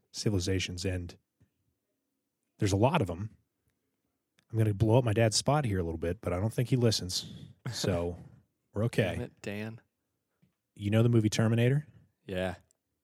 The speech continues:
Speaker 1: So you know how in that Skynet sends back a hyper-intelligent killing machine back in time to kill Sarah Connor?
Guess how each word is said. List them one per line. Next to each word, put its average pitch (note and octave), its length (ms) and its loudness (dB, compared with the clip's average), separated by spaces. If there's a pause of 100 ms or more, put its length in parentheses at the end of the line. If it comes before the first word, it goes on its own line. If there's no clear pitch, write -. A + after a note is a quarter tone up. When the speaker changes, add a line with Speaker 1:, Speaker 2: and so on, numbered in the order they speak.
(420)
Speaker 1:
So - 140 -4
you A2 60 0
know A2 80 4
how A2 140 6
in G#2 80 4
that G2+ 260 4 (440)
Skynet G#2+ 520 2
sends G#2 320 2
back F#2 400 -2 (720)
a F2 80 -6
hyper-intelligent G2+ 1000 0 (680)
killing B2 380 2
machine E2+ 600 -4
back G#2 260 -4
in G2 120 -4
time F2+ 380 -8 (480)
to - 80 -10
kill F#2 260 4
Sarah F#2 300 0
Connor? F#2+ 320 -4